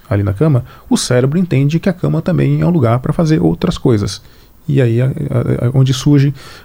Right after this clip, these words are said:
às vezes, alguma dificuldade pra dormir, ou seja, uma insônia inicial que pode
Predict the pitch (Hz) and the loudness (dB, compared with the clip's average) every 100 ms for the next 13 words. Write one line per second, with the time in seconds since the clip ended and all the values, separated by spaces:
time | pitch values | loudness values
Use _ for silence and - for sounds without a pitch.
0 | - 127 113 120 127 127 139 135 120 127 | -4 0 0 2 0 2 2 2 2 0
1 | - 143 120 113 120 127 131 - - - | -2 0 0 2 0 0 -4 -6 -20 -6
2 | 127 113 104 123 123 104 107 110 - 120 | -2 0 2 0 0 0 0 -2 0 2
3 | 135 139 - - - 104 98 107 104 117 | 2 0 -6 -16 -4 -4 -2 -2 -2 -4
4 | - - - 113 123 | -6 -8 -4 -4 -4